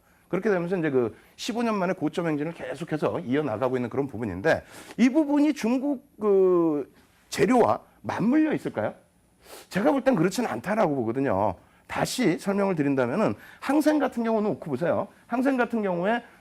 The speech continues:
미국 쪽과 유럽 쪽이 어떻게 됐습니까? 월요일 날 밤에 중국의 지급 준비율 인하 소식 때문에 그것이 경기 부양책으로 호재가 돼서 미국 증시와 글로벌 증시와 반등이 나왔다? 그건 누구의 해석입니까?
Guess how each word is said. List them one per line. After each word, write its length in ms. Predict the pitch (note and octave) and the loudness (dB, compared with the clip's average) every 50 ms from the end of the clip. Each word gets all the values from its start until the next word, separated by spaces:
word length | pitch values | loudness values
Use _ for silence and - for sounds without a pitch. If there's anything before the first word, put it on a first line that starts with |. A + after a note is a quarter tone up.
| - _ | -16 _
미국 440 | - F#3 B3 C4 A#3+ C#4 C4 - | 2 2 4 4 4 2 0 0
쪽과 320 | - B3+ A#3 - B3+ B3 F#3+ | -2 -4 0 2 2 2 2
유럽 260 | D3+ E3 G3 G#3+ G3+ | 2 2 2 2 2
쪽이 160 | - G3+ F3 | 2 2 2
어떻게 180 | C#3+ B2+ D3 C3+ | 2 4 4 2
됐습니까? 380 | A#2 - - A2 F#2+ G#2 G2 | 2 2 0 -2 0 0 0
월요일 340 | F#2 A2+ D3 E3 F3 E3 D#3 | 2 4 4 4 6 4 4
날 80 | D3 B2 | 4 2
밤에 360 | - - A#2 B2+ C3+ G2 E2 - - _ _ _ _ _ _ _ _ _ | 2 2 2 4 4 2 0 -6 -14 _ _ _ _ _ _ _ _ _
중국의 640 | - - G#3+ A#3+ C4 C4+ C4 C4 C4 C4 C4+ D4 - | -2 0 2 4 4 4 4 4 2 2 2 0 0
지급 380 | - - G3+ G3+ A#3+ C#4 - | -2 -2 -2 0 0 -2 -2
준비율 520 | - - B3+ B3 A#3+ G#3+ A#3+ A#3+ B3 G#3+ C#3 | -2 -2 0 0 2 2 2 2 2 0 0
인하 360 | C#3+ F3+ G3 G#3+ A3 A3 G#3+ F3+ - | 0 0 2 2 2 2 2 -2 -6
소식 480 | - - G#3 G#3 G3+ - G#3 F#3 - - | -6 -2 -2 -2 0 -2 -6 -8 -6 -4
때문에 540 | F3+ F3+ E3+ E3+ E3+ F3 G3 A#3 B3+ C4+ C4+ | -2 -2 0 0 0 2 2 4 4 2 2
그것이 560 | - F3+ E3+ F3+ G3 F#3+ F3+ - A#3+ B3+ B3 | 0 -4 0 0 0 0 0 -2 -4 -6 -6
경기 360 | - - C#3+ F3+ F#3+ G3 G3+ | -6 -4 -4 -2 -2 -2 -2
부양책으로 720 | F3+ F3 F#3 F#3 F3+ F3+ E3+ - F3 E3 E3+ F3 F3 F3+ F3 - - - - - | 0 0 0 0 0 0 -2 -2 -2 0 4 4 4 2 2 -4 -12 -16 -6 -2
호재가 400 | - C#4+ B3 F3 - B3+ B3+ A3+ | -2 0 2 2 4 4 4 4
돼서 420 | F#3 F3 C#3+ B2 - G#3 A#3+ C4 - - - _ | 4 4 4 4 6 4 4 4 0 -6 -12 _
미국 380 | C3 E3 A3+ A3 - A#3 G#3 | 2 2 2 2 2 -2 -2
증시와 340 | - A3 G#3 F3+ F#3+ G3+ F#3+ | -2 -2 -2 2 4 2 2
글로벌 400 | F3+ - F3+ F3+ F3+ F3+ F3 E3 | 4 2 2 2 4 4 2 2
증시와 260 | D#3+ E3 C#3+ F3 E3 | 0 0 2 2 2
반등이 340 | - - E3+ F#3 F#3 G3 F#3 | 2 2 0 0 0 0 2
나왔다? 380 | E3+ D3 B2+ - - A3 C4+ - - - - - | 4 2 2 4 2 0 0 0 -6 -18 -16 -2
그건 160 | - D4 C4+ | 0 0 2
누구의 380 | D#3 C#3+ F3 F#3 A#3+ C#4 C4+ A#3+ | 2 2 0 2 4 4 4 4
해석입니까? 520 | G3 F#3 E3+ D3+ C#3 A#2+ G#2 G2+ - G#3 | 4 2 0 0 0 0 -2 -4 -6 -8